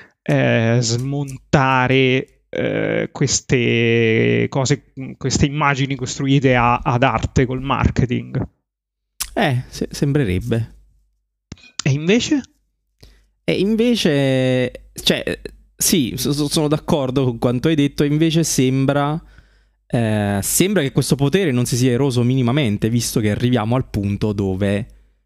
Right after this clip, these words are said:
Speaker 2: il prodotto diventa una, un, una, una, un elemento di secondo piano e, ehm, e l'importante invece è quello che si dice, che se ne dice intorno, insomma.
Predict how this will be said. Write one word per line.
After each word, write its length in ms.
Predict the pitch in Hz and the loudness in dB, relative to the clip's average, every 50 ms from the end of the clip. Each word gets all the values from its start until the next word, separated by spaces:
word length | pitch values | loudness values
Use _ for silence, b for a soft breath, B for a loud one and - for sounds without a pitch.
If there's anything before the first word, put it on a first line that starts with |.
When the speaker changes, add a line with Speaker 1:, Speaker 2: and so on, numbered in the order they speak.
| _ _ | _ _
Speaker 2:
il 100 | - - - | -14 -8 -2
prodotto 480 | - 120 113 120 117 113 - - 113 | 0 0 2 2 0 0 0 -2 -2
diventa 480 | 104 110 104 104 101 101 95 - 104 98 | 0 0 0 0 0 0 -2 -2 -2 -2
una, 760 | 95 95 98 95 95 92 92 92 92 92 95 92 92 92 92 95 | 0 0 0 0 0 0 0 0 0 -2 -2 -2 -2 -2 -4 -4
un, 240 | 87 95 101 101 98 | -4 -4 -4 -4 -4
una, 840 | 98 95 95 95 95 95 92 90 90 90 90 90 87 90 87 87 - | -4 -4 -2 -2 -2 -2 -2 -2 -2 -2 -4 -4 -4 -4 -4 -6 -6
una, 580 | - 92 - - - 101 104 107 107 113 113 117 | -6 -6 -6 -6 -6 -4 -4 -2 -2 -2 -2 -2
un 160 | - 131 127 127 | -2 0 0 0
elemento 380 | 127 131 139 156 160 151 151 | 0 2 2 0 0 0 0
di 100 | 135 131 | 0 2
secondo 400 | 117 131 123 127 139 139 139 143 | 2 2 2 2 2 2 2 0
piano 540 | 131 143 131 110 107 117 127 139 147 151 151 | 2 2 0 2 0 0 0 2 2 2 2
e, 580 | 127 104 95 98 98 98 95 95 92 92 92 - - - _ _ _ _ _ _ _ _ _ _ _ _ _ _ _ | 2 2 2 2 2 0 0 0 0 -2 -4 -6 -10 -18 _ _ _ _ _ _ _ _ _ _ _ _ _ _ _
ehm, 600 | - 107 101 98 98 98 95 92 92 92 98 110 - | -4 -2 -2 0 0 0 0 -2 -2 -2 -2 -2 -2
e 120 | - 123 | -2 0
l'importante 880 | 127 135 147 143 139 - 156 147 - - 143 117 113 113 117 113 - 127 | 2 2 2 2 2 0 -2 -2 -2 -2 -2 -2 0 0 0 0 0 0
invece 420 | 120 123 117 113 107 101 123 110 | 0 2 2 0 0 0 0 0
è 160 | 107 117 - - | 0 -2 -4 -2
quello 380 | - 123 117 117 117 117 117 | 0 0 2 2 2 2 2
che 100 | 107 110 104 | 2 0 0
si 240 | - - - 113 | 0 0 -2 0
dice, 480 | 107 110 110 107 - - 113 107 104 104 | 0 0 0 0 0 0 2 2 0 0
che 80 | - - | 0 0
se 160 | - - 123 | 0 0 0
ne 80 | 120 | 2
dice 200 | 123 135 131 127 | 2 2 2 2
intorno, 800 | 117 110 113 - 151 139 107 95 92 101 98 92 92 95 - - - _ | 0 0 0 0 0 0 0 -2 -2 -2 -4 -4 -4 -6 -8 -12 -20 _
insomma. 420 | _ - - 98 90 - - - | _ -8 -6 -6 -6 -6 -8 -12